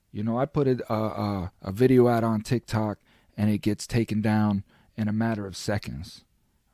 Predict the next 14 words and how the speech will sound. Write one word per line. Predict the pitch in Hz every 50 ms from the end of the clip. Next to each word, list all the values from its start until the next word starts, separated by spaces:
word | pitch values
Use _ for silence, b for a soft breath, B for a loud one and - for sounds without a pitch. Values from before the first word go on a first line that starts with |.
| _ _
right? | - 87 90 101 110 113 b b b b b b b b b b _ -
YouTube | - 101 127 143 135 - - 143 139 139 139 127 117
has | 110 117 117 113 113 107 101 98
demonetized | 110 123 120 113 117 120 120 110 107 - - 110 104 104 101 98 92 98
my | 95 92 92
channel | 90 - 104 101 98 95 95
because | 85 87 85 - - 92 85
they | 95 92
told | - - 110 110 107
me | 107 104
I'm | 95 95 95
too | - - 123 123 120 120 120 b b b b b
controversial. | - - - 113 107 98 - 104 90 92 92 80 78 - - - - - _ _ _ _ _ _ _ _ _ _ b b b b b b b
So | b - - - 123 123 120 113 104